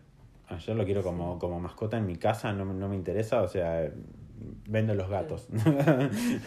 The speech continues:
Speaker 1: <laughs> No, mentira. Pero, eh, nada, eh, en sí, la verdad que está muy, muy bien hecha.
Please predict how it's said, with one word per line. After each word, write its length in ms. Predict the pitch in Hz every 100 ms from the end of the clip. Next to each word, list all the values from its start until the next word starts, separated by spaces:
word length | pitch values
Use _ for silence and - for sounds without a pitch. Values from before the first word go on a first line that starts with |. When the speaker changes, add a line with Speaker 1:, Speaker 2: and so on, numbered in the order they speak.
| -
Speaker 1:
<laughs> 60 | 101
No, 120 | 98
mentira. 260 | 95 90 - 165 - 202 -
Pero, 760 | 131 120 113 110 104 104 101
eh, 540 | 110 110 104 101 101 98
nada, 420 | 110 98 85 85 -
eh, 200 | 95 87 90 -
en 160 | 101
sí, 380 | 101 127 135 - -
la 120 | 95
verdad 180 | 98 113
que 100 | 120
está 420 | - - 110 -
muy, 500 | 110 110 120 123 131 113
muy 200 | 110 110
bien 180 | 107 98
hecha. 320 | 90 92